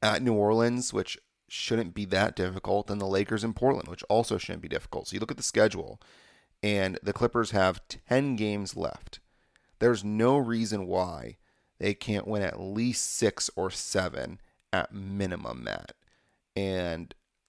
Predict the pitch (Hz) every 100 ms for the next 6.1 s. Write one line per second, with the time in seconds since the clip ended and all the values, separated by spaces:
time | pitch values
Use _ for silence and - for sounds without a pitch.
0 | _ 101 - 113 120 98 107 - - 117
1 | 113 87 98 117 - 101 98 - 104 117
2 | 110 - 113 104 95 - - 98 104 127
3 | - - 92 90 - 92 69 87 110 120
4 | 90 - - 104 95 98 98 104 95 95
5 | 104 101 101 98 98 92 123 - _ -
6 | -